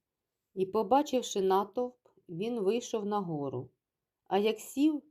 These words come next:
підійшли його учні до нього, і, відкривши уста свої, він навчати їх став, промовляючи:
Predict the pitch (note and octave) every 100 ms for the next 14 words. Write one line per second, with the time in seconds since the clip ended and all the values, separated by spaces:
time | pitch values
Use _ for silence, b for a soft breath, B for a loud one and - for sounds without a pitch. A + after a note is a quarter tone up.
0 | - F#3+ F#3 G3+ - C4 D4 A3+ F3+ F3
1 | F3+ D#3 D#3 F#3+ G3 G#3+ G#3+ A3 G#3+ G#3+
2 | G#3+ _ _ _ _ F#3+ G3 A3+ B3+ C4+
3 | - A#3 - G3 - A3 C4 C#4 G3 F3+
4 | D#3+ D3+ D#3 _ - D#3+ B3+ B3+ B3+ -
5 | G3+ F3 E3 E3+ G3+ G3 - G3+ G#3 G#3+
6 | _ _ - F#3+ G3+ F#3+ F#3 D#3+ C#3+ C3
7 | - -